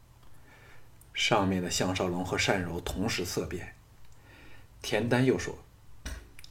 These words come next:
：“我曾提醒过董匡，让他派人调查岳城手里，手下里是否有背叛的人，但他显然并没有采取行动，又或者是查不出什么。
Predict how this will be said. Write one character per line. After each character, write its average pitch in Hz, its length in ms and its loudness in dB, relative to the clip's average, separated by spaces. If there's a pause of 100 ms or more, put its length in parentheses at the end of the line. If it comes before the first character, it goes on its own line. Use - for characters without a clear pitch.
(280)
：“我 104 160 8
曾 117 220 4
提 117 180 2
醒 117 160 4
过 107 100 6
董 95 200 2
匡， 104 360 0 (760)
让 143 160 10
他 139 80 8
派 151 180 4
人 127 160 8
调 143 200 8
查 117 160 4
岳 147 120 8
城 120 200 4
手 107 180 6
里， 120 100 2
手 - 360 0
下 123 180 8
里 92 300 2 (260)
是 - 260 6
否 123 120 6
有 98 100 8
背 123 220 8
叛 151 200 2
的 104 80 4
人， 80 120 -2 (720)
但 139 120 2
他 135 80 6
显 95 280 4
然 95 160 -2
并 127 180 6
没 104 60 2
有 107 120 4
采 95 200 -2
取 95 120 -2
行 80 240 -6
动， - 140 -10 (680)
又 156 100 8
或 143 160 10
者 95 80 4
是 120 160 -2
查 - 240 -2
不 143 100 2
出 147 140 0
什 - 160 -2
么。 - 160 -14